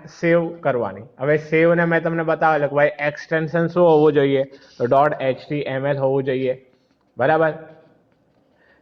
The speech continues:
તો આપણે અહીં ડોક્યુમેન્ટ્સ લાઇબ્રેરીમાં છીએ. તો ડોક્યુમેન્ટ્સ લાઇબ્રેરીમાં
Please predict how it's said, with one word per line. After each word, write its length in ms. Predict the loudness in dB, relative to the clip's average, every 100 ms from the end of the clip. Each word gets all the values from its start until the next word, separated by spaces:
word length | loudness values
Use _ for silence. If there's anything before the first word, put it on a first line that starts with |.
| 2
તો 60 | 4
આપણે 340 | 6 6 4
અહીં 320 | 4 2 2
ડોક્યુમેન્ટ્સ 560 | 2 2 2 2 2 2
લાઇબ્રેરીમાં 600 | 2 4 2 2 0 -2
છીએ. 360 | 0 -2 -2
તો 120 | -4 0
ડોક્યુમેન્ટ્સ 600 | 0 0 -2 0 0 2
લાઇબ્રેરીમાં 640 | 2 4 2 2 -2 -4